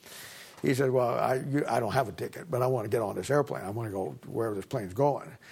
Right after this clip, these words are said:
She said, "Well, you have to have a ticket." And he said, "Well, wait a minute. You left so-and-so on that plane. There are all these people on that plane." Uh, he says, "But they all had tickets." You say, "Well, I need to get on this plane." She said, "You have a ticket?" "No, I don't have a ticket." No ticket, no plane.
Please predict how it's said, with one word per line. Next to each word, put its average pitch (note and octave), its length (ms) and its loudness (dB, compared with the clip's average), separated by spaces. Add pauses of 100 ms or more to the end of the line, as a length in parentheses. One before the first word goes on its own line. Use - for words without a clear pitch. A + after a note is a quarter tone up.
(280)
She - 140 -4
said, D3 160 4
"Well, C#3 80 6
you C3+ 80 4
have C#3 160 0
to C3+ 80 -2
have B2+ 120 2
a - 40 -8
ticket." - 360 0 (160)
And A#2 120 -6
he B2 80 0
said, B2 180 2
"Well, G3 120 2
wait B3+ 120 2
a G3 40 2
minute. A2 120 2
You E3 100 2
left E3 200 4
so-and-so C#3 420 4
on A#2 60 0
that A2 200 0
plane. D3+ 280 2
There A#3 80 0
are B3 80 4
all D#4+ 80 6
these E4 140 6
people C3 240 4
on B2+ 40 2
that A2+ 200 -4
plane." G2+ 360 -2 (500)
Uh, - 140 0
he C#3+ 60 4
says, C3+ 180 2
"But C3 160 2
they D#3+ 80 10
all A3+ 160 6
had E3+ 180 4
tickets." - 440 0 (1160)
You F#3 60 4
say, F#3+ 120 8
"Well, F#3 180 8
I B3+ 100 4
need C4+ 160 0
to B3 40 2
get G#3+ 120 6
on A3+ 160 6
this A3 160 4
plane." B3+ 260 4
She E3 140 4
said, E3+ 160 -2
"You A#3 80 10
have A3+ 120 8
a A3 40 0
ticket?" - 340 4
"No, C#4+ 140 8
I B3 80 10
don't A3+ 160 6
have A#3+ 120 6
a G#3+ 60 0
ticket." F#3+ 320 4
No A#3 220 10 (100)
ticket, A#3+ 460 8
no A3+ 180 10
plane. A3+ 640 4